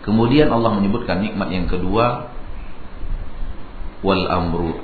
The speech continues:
ala lahul khalqu wal amru. Miliknya lah perintah. Allah menyebutkan perintah, dan perintah Allah adalah syariatnya. Perintah Allah adalah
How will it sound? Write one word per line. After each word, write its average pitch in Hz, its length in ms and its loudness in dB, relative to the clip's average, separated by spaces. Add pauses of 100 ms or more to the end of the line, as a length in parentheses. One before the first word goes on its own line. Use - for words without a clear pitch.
ala 101 260 2
lahul 90 320 2
khalqu 120 460 2
wal 90 180 0
amru. 85 640 2 (960)
Miliknya 98 480 2
lah 139 120 4 (360)
perintah. 78 560 -2 (920)
Allah 135 300 2
menyebutkan 135 640 2
perintah, 92 400 0
dan 104 160 0
perintah - 320 2
Allah 151 240 4
adalah 123 240 4
syariatnya. 98 760 2 (2250)
Perintah 98 320 2
Allah 120 240 4
adalah 104 260 4